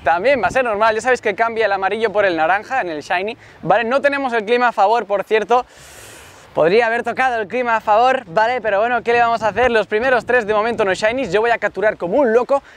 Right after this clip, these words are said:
para conseguir esos polvos estelares extras, ¿de acuerdo, chicos? Así que vamos a darle al siguiente. Nada, los cuatro primeros, esta vez,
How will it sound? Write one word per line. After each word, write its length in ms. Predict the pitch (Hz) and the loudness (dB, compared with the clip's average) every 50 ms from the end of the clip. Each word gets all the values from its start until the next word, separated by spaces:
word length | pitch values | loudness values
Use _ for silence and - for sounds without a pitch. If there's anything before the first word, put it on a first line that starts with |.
| - - - | -20 -6 0
para 460 | - 190 185 180 180 180 175 175 175 151 | 2 2 4 4 4 4 2 2 0 -2
conseguir 380 | 185 190 170 - 190 208 226 214 | -4 -8 -8 -8 -6 -4 -4 -4
esos 200 | 196 208 196 - | -6 -8 -8 -2
polvos 320 | - 220 190 185 190 185 | 0 0 0 0 -2 -4
estelares 560 | - 202 196 208 214 208 196 180 160 - - - | -2 -2 -2 0 0 -2 -2 -2 -4 -6 -6 -6
extras, 440 | 208 185 - - 240 285 302 - - - - - - | -6 -6 -4 -2 -2 -4 -4 -6 -12 -20 -20 -18 -4
¿de 100 | - 156 | -2 0
acuerdo, 240 | 165 165 196 208 196 | 0 0 0 -2 -2
chicos? 280 | 175 - 208 226 262 240 | -2 -2 -4 -4 -4 -4
Así 120 | 180 165 | -6 -4
que 80 | 160 151 | -2 -2
vamos 180 | 165 185 190 220 | -2 0 0 2
a 40 | 208 | 0
darle 200 | 214 185 190 202 | 0 2 0 -2
al 80 | 190 | -2
siguiente. 680 | 180 - 202 196 185 226 254 254 233 - 269 269 269 269 - - - - - - - - | -2 -6 -8 -2 -2 0 -2 -2 0 0 2 2 2 0 -2 -10 -20 -20 -20 -20 -20 -6
Nada, 260 | - 175 185 165 147 151 | -2 -2 -2 -2 -4 -8
los 120 | 147 - | -10 -6
cuatro 240 | - 196 185 202 190 | -4 -2 -2 -2 -2
primeros, 500 | 190 190 185 196 202 214 208 202 190 - | -2 0 0 2 2 4 2 2 0 -2
esta 200 | 208 196 - 226 | -4 -2 -2 0
vez, 200 | 208 214 226 208 | 0 0 -2 -4